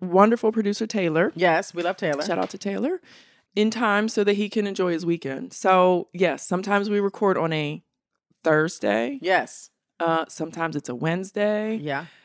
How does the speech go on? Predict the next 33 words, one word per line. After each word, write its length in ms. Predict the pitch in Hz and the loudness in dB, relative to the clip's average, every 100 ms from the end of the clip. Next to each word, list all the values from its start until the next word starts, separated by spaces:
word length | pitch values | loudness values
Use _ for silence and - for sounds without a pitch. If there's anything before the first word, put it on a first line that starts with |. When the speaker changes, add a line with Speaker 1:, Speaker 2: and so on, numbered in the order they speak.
| _ _ | _ _
Speaker 1:
Because 720 | 214 226 254 254 254 240 - - _ _ _ - | -6 -2 4 6 6 4 -2 -14 _ _ _ -18
we 320 | 185 214 262 | -4 0 2
are 60 | 254 | 4
busy. 280 | 262 370 - | 2 -2 -2
You 160 | 233 | 0
know, 200 | 269 233 | 2 2
we, 320 | 233 233 226 - | 2 0 -2 -2
we 180 | 208 220 | -2 2
gotta 400 | 220 214 208 - _ _ | 4 4 2 -2 _ _
fit, 280 | 208 - _ _ _ _ | 2 2 _ _ _ _
Speaker 2:
We 80 | - | 0
Speaker 1:
fit 60 | 202 | 4
Speaker 2:
gotta 80 | 214 | 6
Speaker 1:
into 100 | 214 | 6
Speaker 2:
fit 60 | 196 | 4
it 60 | |
Speaker 1:
both 120 | 175 143 | 4 4
Speaker 2:
in. 40 | |
Speaker 1:
of 60 | 156 | 0
our 60 | |
Speaker 2:
We 20 | 147 - | -2 2
gotta 200 | 214 196 | 2 4
Speaker 1:
schedules. 280 | 202 196 180 | 2 0 -2
Speaker 2:
fit 100 | 135 | -6
it 60 | |
in. 180 | 131 - _ | -10 -12 _
Speaker 1:
And 420 | 277 330 285 240 - | 0 2 2 0 -2
I'll 200 | - 220 - | -6 -6 -14
give 200 | - 233 | -6 -4
you 160 | 208 185 | -2 -2
a 20 | |
little 560 | 202 233 247 226 214 - _ _ _ | 0 2 0 -2 -4 -6 _ _ _
secret. 540 | - 262 - 214 214 | -8 -6 -2 -2 -2